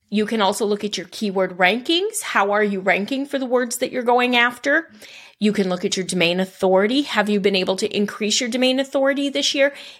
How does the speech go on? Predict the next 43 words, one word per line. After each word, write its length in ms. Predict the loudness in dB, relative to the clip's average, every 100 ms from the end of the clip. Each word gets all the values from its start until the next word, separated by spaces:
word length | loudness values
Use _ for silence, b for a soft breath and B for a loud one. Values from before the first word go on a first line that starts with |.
| B
If 220 | 2 4 4
you 140 | 2
didn't 220 | 2 -2
have 280 | 0 0 0
these 180 | -4 -2
metrics 440 | -2 0 -4 -4
and 100 | -2
you 80 | -2
weren't 240 | -2 -4
tracking 480 | -4 0 0 0 -4
them 140 | -4 -4
through 240 | -4 -4
the 80 | 0
year, 180 | 0 4
that's 260 | 2 2
okay. 340 | 0 2 0 -2 B B B
These 240 | 2 2
become 320 | 0 -2 0
your 120 | 2 0
baseline 880 | 0 0 2 2 0 2 2 2
metrics. 600 | -2 -4 -6 -12 -8 -8 -2
And 120 | 0 2
then 180 | 0
this 260 | 2 0 0
is 140 | -2
where 260 | 0 2 2
you 180 | 2 -2
build 440 | -2 0 0 -2
from 480 | -4 0 2 2 2
next 440 | 2 0 -2 -4
year. 260 | -6 -14 -18 _ _ B B B B
If 100 | 0
you 100 | 2
have 180 | 0 0
any 300 | 0 2 2
questions, 760 | -2 0 0 0 -2 -2 -2 -4
you're 80 |
not 320 | -2 0 0 0
sure 160 | -2
how 140 | 0 0
to 100 | -2
do 160 | -2
this, 260 | 0 0